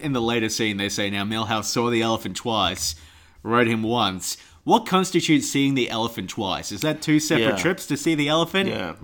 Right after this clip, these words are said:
Speaker 2: or is it like you looked away and looked back?
Speaker 1: Yeah.
Speaker 2: Yeah, it's not, it's not clear.
Speaker 1: Is he like Lodge not being allowed to look at his wife, or she'll turn into a pillar of salt if he looks away?
Speaker 2: Oh, as
Speaker 1: I
Speaker 2: there
Speaker 1: guess
Speaker 2: is
Speaker 1: it's an opposite lot.
Speaker 2: Is there a sta-,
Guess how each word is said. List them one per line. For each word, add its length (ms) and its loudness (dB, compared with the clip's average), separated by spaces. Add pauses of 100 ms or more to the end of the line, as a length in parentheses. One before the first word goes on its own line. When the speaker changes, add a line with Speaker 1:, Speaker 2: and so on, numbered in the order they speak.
(100)
Speaker 2:
or 180 4
is 140 2
it 100 -2
like 240 -2
you 80 -6
looked 220 -2
away 240 -2
and 100 -4
looked 200 -8
back? 340 -8 (160)
Speaker 1:
Yeah. 320 0 (400)
Speaker 2:
Yeah, 240 2
it's 180 -6
not, 220 0
it's 100 -6
not 200 -2
clear. 160 -4
Speaker 1:
Is 40 2
he 80 4
like 240 6
Lodge 680 2
not 480 -2
being 200 0
allowed 220 0
to 60 0
look 220 -2
at 80 -4
his 140 -4
wife, 520 0
or 140 -4
she'll 180 -4
turn 220 -4
into 220 -2
a 40 -4
pillar 300 -2
of 80 -4
salt 540 4
if 100 -4
he 80 4
looks 260 -2
away? 600 0 (100)
Speaker 2:
Oh, 160 -6
as 140 -2
Speaker 1:
I 60 4
Speaker 2:
there 80 6
Speaker 1:
guess 100 6
Speaker 2:
is 80 4
Speaker 1:
it's 80 0
an 100 4
opposite 460 2
lot. 340 0
Speaker 2:
Is 140 -2
there 160 4
a 40 0
sta-, 300 -4